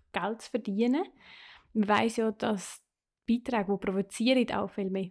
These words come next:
Aufmerksamkeit bekommen. Leider ein bisschen in meinen Augen. Aber mehr Aufmerksamkeit heisst aber auch mehr Reichweite. Das heisst, auch im Umkehrschluss führt das dazu, dass man mehr Geld kann verdienen kann. Du hast eine Verantwortung für dich und deine mentale Gesundheit.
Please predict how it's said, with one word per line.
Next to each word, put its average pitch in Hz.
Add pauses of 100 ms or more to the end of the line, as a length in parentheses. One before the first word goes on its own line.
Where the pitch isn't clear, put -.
Aufmerksamkeit 233
bekommen. 233 (340)
Leider 208
ein 240 (100)
bisschen 247
in 247
meinen 247
Augen. 262
Aber 214 (360)
mehr 233
Aufmerksamkeit 226
heisst 208
aber 202
auch 202
mehr 202
Reichweite. 269
Das 247
heisst, 214
auch 208
im 208
Umkehrschluss 220
führt 214
das -
dazu, -
dass 208
man 202
mehr 202
Geld 196
kann -
verdienen 214
kann. - (680)
Du 214
hast 214
eine 196
Verantwortung 202
für -
dich 233
und 208 (320)
deine 202
mentale 240
Gesundheit. 233